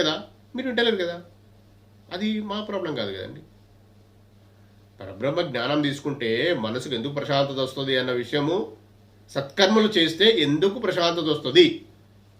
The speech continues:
ఇది విషయం అండి. ఈ సత్కర్మలు ఎందుకు చేయాలి, ఇది విషయం. ఇన్ని విషయాలు పెట్టుకొని ఇవన్నీ పక్క జరిపేసి నేను గొప్ప అనుకుంటే, మరి ఇప్పుడు జరిగే సిచ్యువేషన్లో జరిగే పరిస్థితి మార్కె-, మన, ఆ, సమాజంలో ఏం జరుగుతుందండి?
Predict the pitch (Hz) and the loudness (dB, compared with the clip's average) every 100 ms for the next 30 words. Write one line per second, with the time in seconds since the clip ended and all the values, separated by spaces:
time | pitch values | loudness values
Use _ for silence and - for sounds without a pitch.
0 | - - _ - 160 139 127 123 117 110 | -20 -20 _ -6 -2 -2 -2 -2 -2 -4
1 | 101 - - - - - - - - - | -6 -12 -20 -20 -20 -20 -20 -20 -16 -8
2 | - 156 - 220 226 233 180 226 226 196 | -4 -4 0 2 4 4 4 4 6 8
3 | 175 165 160 113 - - - - - - | 10 8 6 4 -6 -20 -20 -20 -20 -18
4 | - 123 113 110 101 - - - - - | -8 -6 -6 -8 -12 -16 -20 -20 -16 -2
5 | 285 302 214 190 262 240 220 196 196 185 | 4 6 4 4 4 6 4 2 4 4
6 | 175 160 160 156 175 165 151 151 139 139 | 4 4 2 0 0 0 2 0 0 0
7 | 127 131 127 107 131 135 - - - - | 0 0 -2 -2 -2 -2 -6 -20 -20 -20
8 | - 202 233 277 285 269 127 - - 208 | -10 -8 0 4 4 4 -2 -12 -8 -6
9 | 147 123 226 - 131 - 254 247 226 160 | -2 0 0 0 -4 -6 -2 0 2 0
10 | 214 - 156 220 190 131 143 - 131 123 | 0 -2 -4 -4 -4 -4 -6 -10 -10 -4
11 | 120 110 110 107 107 107 107 - - - | -4 -4 -4 -2 -2 -4 -8 -16 -20 -20
12 | - - - 123 196 240 247 226 247 240 | -20 -20 -10 -4 2 6 8 8 6 4
13 | 220 147 113 139 | 2 2 2 -2